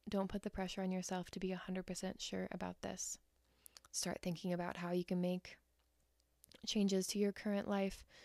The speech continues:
to allow more room for that exploration and curiosity, if that feels important to you. Tactile, sensory experiences are the way that you can find out what you like and what you don't,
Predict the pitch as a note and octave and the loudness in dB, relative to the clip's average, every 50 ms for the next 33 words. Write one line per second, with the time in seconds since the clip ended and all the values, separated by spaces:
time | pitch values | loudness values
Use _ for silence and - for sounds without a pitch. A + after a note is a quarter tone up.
0 | - - - - G#3+ G3 F#3+ F#3+ F#3+ F#3+ F#3 F#3 F#3 F#3 F#3 F#3 F#3 F3+ F3+ F3+ | -20 -8 0 2 4 4 6 4 4 4 4 4 2 2 2 2 2 0 0 -2
1 | F3+ F#3 - - - F#3+ F#3 F#3 F#3 - - _ _ _ _ _ _ _ - - | -4 -6 -8 -6 -4 -2 -2 -2 -4 -6 -10 _ _ _ _ _ _ _ -4 -4
2 | G#3 - - - - G#3+ G#3 G3 F#3+ - G3+ G3 F#3+ F#3+ - G3 F#3+ F#3+ F#3+ G3 | -4 -2 -4 -2 0 0 2 2 0 0 0 0 0 0 0 0 0 0 -2 -4
3 | - - G#3+ - A3 A3 - _ _ _ _ _ _ _ _ _ _ _ - - | -4 -8 -8 -6 -8 -8 -8 _ _ _ _ _ _ _ _ _ _ _ 2 2
4 | G3+ F#3+ - G3 F#3 - - - G3 F#3+ - F#3+ F#3 - G3 - - F#3 F#3 - | 2 4 4 2 0 0 0 0 2 2 2 2 2 2 0 0 0 0 -2 -2
5 | G3 G#3+ A3 G#3 - _ _ _ _ _ _ _ _ - - - - - _ _ | -4 -6 -6 -6 -8 _ _ _ _ _ _ _ _ -20 -20 -20 -20 -20 _ _
6 | _ _ _ _ _ _ _ _ _ _ _ _ - - - G#3+ G#3 - - - | _ _ _ _ _ _ _ _ _ _ _ _ -10 -6 -4 -4 -4 -4 -6 -6
7 | G#3+ G#3 G3+ G3+ G3+ G3 - - G#3 G#3 G3 - - G3+ G3+ G3 G3 G3 - - | -4 -2 0 0 0 -2 0 2 2 2 4 2 2 2 2 2 0 0 -2 -4
8 | - G#3 G3 G3 G3 F#3+ F#3 F#3 - F#3+ F#3+ F#3 - - - - - - - - | -2 0 0 2 2 2 0 0 -2 -2 -2 -4 -6 -8 -12 -20 -20 -20 -20 -20
9 | - - - _ - - G#3 G3+ F#3+ G3+ G3 G3 F#3+ F#3 F#3 F3+ F#3 - G#3 G3+ | -20 -20 -20 _ -12 -8 -8 -6 -4 -4 -2 0 0 0 0 -2 -2 -4 -4 -4
10 | G#3+ G3 - F#3+ F#3 - F#3+ F#3 F3+ F3+ F3+ F3+ F3+ F3+ F#3 - - _ _ - | -4 -2 -2 -4 -4 -2 -2 -2 -2 -2 -2 -2 -2 -4 -4 -6 -10 _ _ -8
11 | - G3+ F#3 - - F#3+ F#3 F#3 F#3 F3+ F3 - F#3 F3+ F#3 - F#3+ F#3 F3 - | -4 -4 -2 -2 0 0 0 0 0 0 -2 -2 -4 -4 -4 -4 -4 -6 -4 -2
12 | F3+ F3 F3+ F#3 | -2 -4 -4 -6